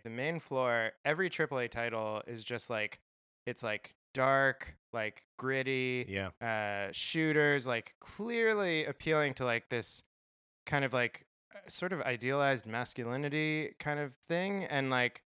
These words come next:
Speaker 1: it's, like, clearly some marketer being like, "Okay, eighteen to thirty-six male, what do they like?" You know, they wanna shoot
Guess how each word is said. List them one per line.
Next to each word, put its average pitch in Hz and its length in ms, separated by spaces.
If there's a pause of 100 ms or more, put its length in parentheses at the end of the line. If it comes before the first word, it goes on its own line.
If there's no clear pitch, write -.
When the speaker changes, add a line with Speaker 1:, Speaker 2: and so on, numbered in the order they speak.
(200)
Speaker 1:
it's, 170 140
like, 170 180
clearly 202 680
some 139 500 (100)
marketer 135 640
being 123 240
like, 113 320 (460)
"Okay, 123 440
eighteen 151 400
to 147 80
thirty-six 127 680
male, 110 480
what 120 240
do 127 100
they 123 200
like?" 110 460
You 120 140
know, 120 180
they 123 120
wanna 123 320
shoot 123 360